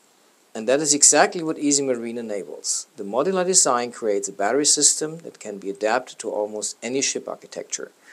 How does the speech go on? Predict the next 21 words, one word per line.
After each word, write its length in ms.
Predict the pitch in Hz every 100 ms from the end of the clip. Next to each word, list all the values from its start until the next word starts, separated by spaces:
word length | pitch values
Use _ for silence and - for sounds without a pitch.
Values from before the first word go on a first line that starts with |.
| - - _
Dimensions 520 | 113 120 170 185 175
and 140 | 135 107
arrangements 720 | 107 123 160 160 170 165 -
are 160 | 117 113
individually 720 | 107 107 135 151 143 139 131
variable. 680 | - - 110 107 87 69 67 _ _ _ _ _ - _
This 220 | - 180 135
means 540 | 113 120 175 - - _ - _
that 160 | - -
ship 220 | - -
owners 440 | 135 139 147 151
can 240 | - - 120
convert 520 | - 110 107 139 170
the 80 | 123
propulsion 500 | 101 - 123 131 131
systems 720 | - 131 - 131 131 - - _ _ _ _ _ -
to 140 | - 117
a 40 | 110
fuel-optimized 760 | - 147 139 127 - 117 123 - -
hybrid 300 | 131 117 82
system. 380 | - - - -